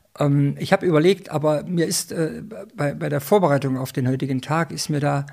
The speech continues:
eine Episode oder beziehungs-, eine, ein, ein, ein, eine Veranstaltung, äh,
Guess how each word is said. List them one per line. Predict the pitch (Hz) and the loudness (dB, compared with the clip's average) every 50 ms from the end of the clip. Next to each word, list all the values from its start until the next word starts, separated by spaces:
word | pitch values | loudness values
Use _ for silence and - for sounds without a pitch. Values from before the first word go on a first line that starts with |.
| - - - - - - _ _ - - - | -14 -20 -20 -20 -20 -20 _ _ -20 -20 -4
eine | - 147 147 147 147 147 147 - | 0 2 4 6 6 4 4 2
Episode | 147 - - 139 123 - 139 151 175 180 165 147 | 0 -2 -2 -2 0 2 2 2 4 4 2 2
oder | 139 135 139 | 0 0 -2
beziehungs-, | 131 139 131 - - 147 - - | -4 -4 -6 -6 -6 -6 -6 -4
eine, | - 135 131 127 135 | -2 -2 0 0 -2
ein, | 139 147 131 135 - | -2 -2 -4 -4 -4
ein, | - 135 127 131 123 131 - 156 | -4 -4 -4 -4 -4 -6 -6 -8
ein, | 147 147 147 156 175 185 196 202 180 170 - - | -10 -10 -10 -10 -12 -12 -14 -14 -14 -16 -14 -6
eine | - 127 127 | -6 -4 -2
Veranstaltung, | - 123 135 160 175 - - 170 147 139 - 143 143 143 131 131 | -2 0 0 2 2 4 4 4 4 4 2 0 0 0 0 -2
äh, | - - 156 139 139 | -6 -6 -6 -6 -6